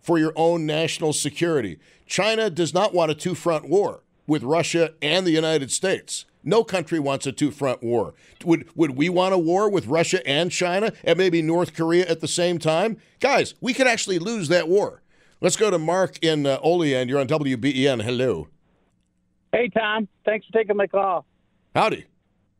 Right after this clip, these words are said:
Speaker 2: Uh, yeah, I believe we'll be at the war with China soon. I think because of, uh, Ukraine and what our, our president didn't do much,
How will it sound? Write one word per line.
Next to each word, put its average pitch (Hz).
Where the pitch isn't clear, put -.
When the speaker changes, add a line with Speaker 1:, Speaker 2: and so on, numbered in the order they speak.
Speaker 2:
Uh, 165
yeah, 220
I 214
believe 247
we'll 208
be 196
at 185
the 214
war 180
with 175
China 170
soon. 165
I 170
think 190
because 180
of, 170
uh, 156
Ukraine 196
and 175
what 185
our, 175
our 165
president 190
didn't 190
do 208
much, 175